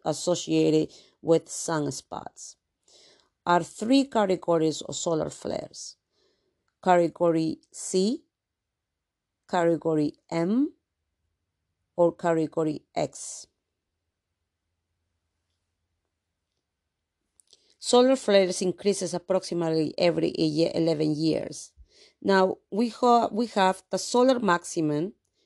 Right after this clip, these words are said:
and the solar minimum. So the solar maximum is when the sunspots and the sun surface become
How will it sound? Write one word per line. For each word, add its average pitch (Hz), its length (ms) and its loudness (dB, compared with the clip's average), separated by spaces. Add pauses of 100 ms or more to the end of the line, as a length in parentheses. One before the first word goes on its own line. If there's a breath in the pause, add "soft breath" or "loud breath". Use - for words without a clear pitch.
(160)
and 180 140 0
the 175 60 0
solar 185 360 2
minimum. 165 560 0 (640)
So - 180 0
the 185 120 4
solar 269 400 2
maximum 185 800 -2 (360)
is 175 200 -2
when 180 220 0
the 165 60 0
sunspots 202 1200 -2 (1400)
and 180 340 4
the 175 340 0
sun 202 760 0
surface 180 880 -4 (560)
become 185 640 0